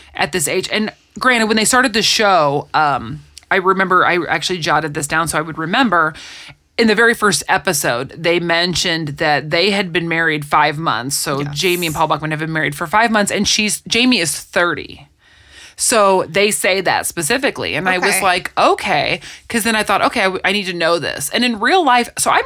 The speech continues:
Speaker 1: not sure if Paul was supposed to be significantly older
Speaker 2: He
Speaker 1: than
Speaker 2: was,
Speaker 1: her.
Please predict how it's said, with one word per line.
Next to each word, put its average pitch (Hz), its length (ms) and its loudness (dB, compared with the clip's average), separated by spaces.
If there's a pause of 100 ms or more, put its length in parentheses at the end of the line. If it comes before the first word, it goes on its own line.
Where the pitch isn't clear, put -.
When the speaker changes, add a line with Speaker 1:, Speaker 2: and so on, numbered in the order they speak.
Speaker 1:
not - 80 0
sure 233 160 0
if - 100 -10
Paul 202 320 4
was 220 140 0
supposed 233 400 -2
to 240 60 -6
be 240 140 0
significantly 240 580 -4
older 226 240 2
Speaker 2:
He - 80 4
Speaker 1:
than - 100 2
Speaker 2:
was, 349 80 4
Speaker 1:
her. 269 320 4